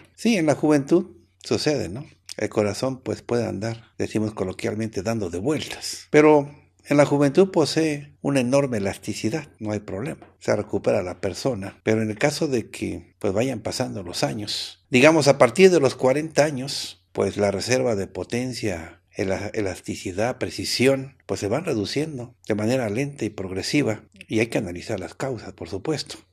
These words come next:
Generalmente, pues, se consideran dos motivos muy importantes por los cuales tenemos merma ya en la capacidad del corazón. Por ejemplo, la nutrición,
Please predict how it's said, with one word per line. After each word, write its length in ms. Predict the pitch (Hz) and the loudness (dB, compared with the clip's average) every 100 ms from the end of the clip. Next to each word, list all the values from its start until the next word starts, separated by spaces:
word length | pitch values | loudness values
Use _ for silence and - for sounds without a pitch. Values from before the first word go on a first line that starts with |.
| _ | _
Generalmente, 560 | - 151 175 196 190 185 | -2 2 4 2 2 0
pues, 260 | 185 147 123 | 2 2 2
se 120 | 135 | 0
consideran 440 | 127 117 143 139 | 0 4 2 2
dos 160 | 131 143 | -2 -2
motivos 460 | 113 - 135 107 | -4 -2 -2 -2
muy 180 | 107 139 | -4 -4
importantes 920 | 95 - 95 - 123 113 113 - - _ - | -4 -6 -8 -4 -4 -4 -8 -8 -10 _ -6
por 140 | 107 | -2
los 160 | 101 - | -2 0
cuales 580 | 127 117 101 - - - | 2 2 0 -10 -12 -2
tenemos 680 | 104 101 113 104 92 - - - - - - - - | 2 4 4 2 -4 -8 -8 -8 -10 -20 -18 -6 4
merma 480 | 127 156 131 101 | 8 8 6 2
ya 340 | 95 117 135 113 | 4 4 4 2
en 120 | 95 | -2
la 80 | 98 | 0
capacidad 500 | 117 - 101 104 120 | 0 2 2 4 6
del 160 | 113 | 6
corazón. 540 | - 98 92 - 135 113 - - - - - - _ | 4 2 2 4 4 2 -12 -14 -8 -8 -10 -20 _
Por 160 | - 139 | 6 8
ejemplo, 400 | 156 180 214 196 | 8 6 8 8
la 140 | 139 | 8
nutrición, 720 | 117 110 113 107 - 151 165 | 6 6 4 2 4 2 0